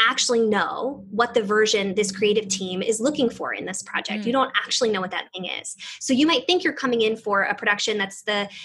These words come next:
Speaker 1: nineteenth revival of the same old, same old, and we're looking for the same thing, but you have no idea. So if you try to play into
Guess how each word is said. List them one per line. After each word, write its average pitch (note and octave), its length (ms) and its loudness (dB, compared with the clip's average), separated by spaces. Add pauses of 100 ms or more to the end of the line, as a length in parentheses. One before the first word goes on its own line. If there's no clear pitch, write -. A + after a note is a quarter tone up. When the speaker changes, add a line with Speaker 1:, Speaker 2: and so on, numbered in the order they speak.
(120)
Speaker 1:
nineteenth A#3 560 2
revival G#3+ 560 4
of F#3+ 320 0
the G#3+ 120 2
same A3+ 280 4
old, G#3+ 160 0
same G#3+ 220 2
old, G3+ 160 0
and G3+ 100 0
we're G#3 60 -2
looking G#3 260 0
for G#3+ 60 -4
the G#3 60 0
same A3 160 -2
thing, G#3+ 100 -4
but A3+ 100 -2
you B3+ 140 2
have C4 180 0
no A#3 340 4
idea. G#3 360 0 (560)
So B3+ 260 4
if - 160 -2
you D4 100 4
try D4 180 0
to C#4 80 0
play C4 340 2
into C#4 180 2